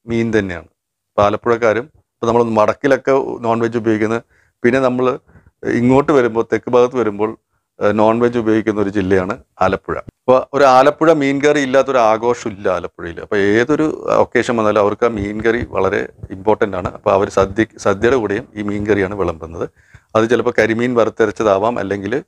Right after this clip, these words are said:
ഏഹ്, സാധാരണ മീ-, ആലപ്പുഴ മീൻകറി, സ്പെഷ്യൽ മീൻകറി എന്നൊക്കെ പറയുന്ന ഒരു മീൻകറി ഉണ്ട്. ഇത് രണ്ടും അവര് സദ്യയുടെ കൂടെ കഴിക്കാറുണ്ട്. അപ്പൊ ഈ കരിമീൻ എന്ന് പറഞ്ഞത് അവര് ഒന്നില്ലെങ്കിൽ അവര് പൊള്ളിച്ചതോ, അല്ലെങ്കിൽ വാഴയിലയില് പൊള്ളിച്ച കരിമീൻ, അല്ലെങ്കിൽ വറുത്ത കരിമീൻ, അങ്ങനെ ഏതെങ്കിലും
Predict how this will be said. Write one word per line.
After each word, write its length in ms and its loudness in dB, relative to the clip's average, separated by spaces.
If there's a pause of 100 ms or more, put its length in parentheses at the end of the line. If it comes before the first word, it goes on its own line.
(380)
ഏഹ്, 280 0
സാധാരണ 640 2 (500)
മീ-, 380 -2
ആലപ്പുഴ 380 0
മീൻകറി, 440 -4
സ്പെഷ്യൽ 320 -8
മീൻകറി 400 -2
എന്നൊക്കെ 220 -6
പറയുന്ന 380 -8 (140)
ഒരു 100 -6
മീൻകറി 380 -4
ഉണ്ട്. 100 -8
ഇത് 100 0
രണ്ടും 220 -2
അവര് 140 -2
സദ്യയുടെ 380 -4
കൂടെ 180 -6 (520)
കഴിക്കാറുണ്ട്. 480 -6 (240)
അപ്പൊ 260 4
ഈ 200 -2
കരിമീൻ 300 2
എന്ന് 140 0
പറഞ്ഞത് 280 2
അവര് 140 2
ഒന്നില്ലെങ്കിൽ 500 0
അവര് 420 -2
പൊള്ളിച്ചതോ, 720 0
അല്ലെങ്കിൽ 240 -4
വാഴയിലയില് 840 2 (420)
പൊള്ളിച്ച 340 0
കരിമീൻ, 400 -2
അല്ലെങ്കിൽ 240 -4
വറുത്ത 380 0
കരിമീൻ, 420 -2
അങ്ങനെ 260 -6 (260)
ഏതെങ്കിലും 520 -4